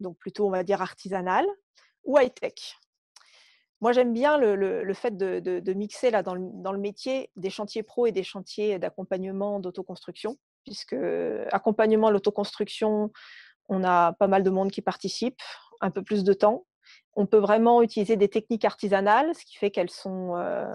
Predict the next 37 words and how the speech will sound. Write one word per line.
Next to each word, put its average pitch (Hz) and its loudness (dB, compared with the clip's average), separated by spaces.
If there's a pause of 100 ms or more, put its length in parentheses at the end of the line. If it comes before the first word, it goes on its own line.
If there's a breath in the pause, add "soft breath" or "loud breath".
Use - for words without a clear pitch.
(460)
elles 180 -4
sont 170 -8
communiquées, 175 -2
elles 214 6
perdurent, 185 2 (480 loud breath)
on, 170 0
voire 190 4
même 196 4
on, 165 -6
on - -12
se - -10
les 185 2
réapproprie, 196 2
euh, 151 -2 (160)
on 214 -8
est 262 -8
tout - -10
le 196 -12
temps 220 2
dans 202 4
l'innovation. 196 4 (400 loud breath)
On 185 -8
travaille 190 2
avec 180 2
des 185 4
matières 185 0
qui 208 -10
sont 196 -8
sur - -4
place, - 2 (100)
donc, 180 -10
euh, 165 -4
un 202 -6
coût - -4
matière 202 2
très - 2
faible, 220 2